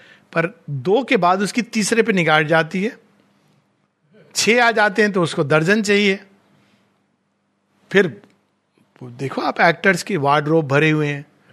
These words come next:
तीन सौ, चार सौ जूते खरीदे हुए हैं। ये क्या, क्या sign है कि ये, इससे समस्या नहीं हल होती है? तो श्री अरविंद radical,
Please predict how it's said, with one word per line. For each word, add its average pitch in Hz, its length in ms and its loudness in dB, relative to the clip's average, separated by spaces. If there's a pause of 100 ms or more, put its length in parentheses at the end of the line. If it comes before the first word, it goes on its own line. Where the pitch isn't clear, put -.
(500)
तीन 170 260 2
सौ, 160 280 2
चार 151 360 2
सौ 156 240 -2 (840)
जूते 180 360 2
खरीदे 170 400 2
हुए 160 200 -2
हैं। 151 380 -18 (760)
ये 190 60 -4
क्या, 233 240 0
क्या 220 420 0
sign 170 400 2
है 139 100 0
कि 196 140 -4
ये, 208 200 4
इससे 220 320 -2
समस्या 185 480 -2
नहीं 202 200 0
हल 170 160 2
होती 139 280 -4
है? 117 140 -16 (840)
तो 156 80 -2
श्री 185 240 -2
अरविंद 208 360 0
radical, 156 600 4